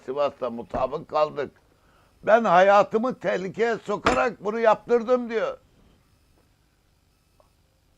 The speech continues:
Allah aşkına ben bu adamlar gibi Harrington'un hatıratı demiyorum. Harrington'un hatıratı ben, ömrüm bu işte geçti ben görmedim.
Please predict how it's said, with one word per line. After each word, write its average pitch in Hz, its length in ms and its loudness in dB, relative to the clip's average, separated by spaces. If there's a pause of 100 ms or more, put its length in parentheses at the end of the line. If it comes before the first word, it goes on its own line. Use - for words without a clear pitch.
(220)
Allah 123 280 4
aşkına 143 520 0
ben 127 220 -4
bu 120 180 -2
adamlar 131 500 2
gibi 123 220 -4
Harrington'un 131 920 2
hatıratı 131 840 4
demiyorum. 156 480 -2
Harrington'un 139 520 -2
hatıratı 147 680 0
ben, 151 320 -4
ömrüm 160 480 -2
bu 180 140 0
işte 165 280 -6
geçti 160 360 -6
ben 185 180 -6
görmedim. 185 460 -6